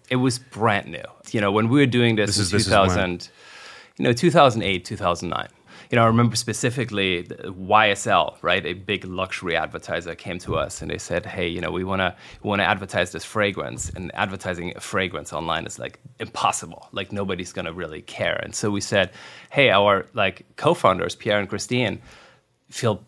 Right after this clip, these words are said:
Speaker 1: passionate, obviously, about this brand. This is a legacy luxury brand." And we sent them around the country because Christine had this, like, vintage Y S L jacket, and we photographed them taking a road trip to these, like, four different locations and told the story of Y S L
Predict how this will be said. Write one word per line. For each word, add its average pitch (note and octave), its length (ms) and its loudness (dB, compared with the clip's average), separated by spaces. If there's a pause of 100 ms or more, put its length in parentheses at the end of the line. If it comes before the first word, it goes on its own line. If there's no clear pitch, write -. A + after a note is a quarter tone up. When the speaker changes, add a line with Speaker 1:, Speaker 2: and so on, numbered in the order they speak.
Speaker 1:
passionate, C#3+ 480 0
obviously, E2 440 -8
about E2+ 240 -4
this - 140 -12
brand. E2+ 380 -6
This G2 80 -10
is F#2 100 -10
a F#2+ 60 -8
legacy F#2 500 -4
luxury F#2 480 -6
brand." E2 400 -6 (380)
And A2 360 4
we A#2 120 0
sent B2 240 2
them C3+ 160 2
around A#2 260 6
the G#2+ 80 -4
country F#2 480 -4 (160)
because G2+ 320 -4
Christine A#2 400 -2
had G#2 160 -4
this, F#2+ 180 -8
like, F#2 140 -4
vintage G2 500 -6
Y F#2 220 0
S - 160 -6
L G#2+ 140 2
jacket, G2 580 -8
and G2 160 -10
we G2+ 80 -6
photographed G2 800 0 (100)
them F#2 380 -2
taking G#2 380 -6
a F#2+ 60 -2
road F#2 280 -2
trip E2 280 -6
to - 100 -8
these, F2 180 -6
like, - 160 -6
four G2+ 220 0
different F2+ 340 -6
locations F#2 640 -6
and G2+ 140 -12
told G#2 320 -2
the F#2 60 -10
story F2+ 460 -2
of F2+ 160 -8
Y E2 300 -6
S - 180 -10
L G2 320 2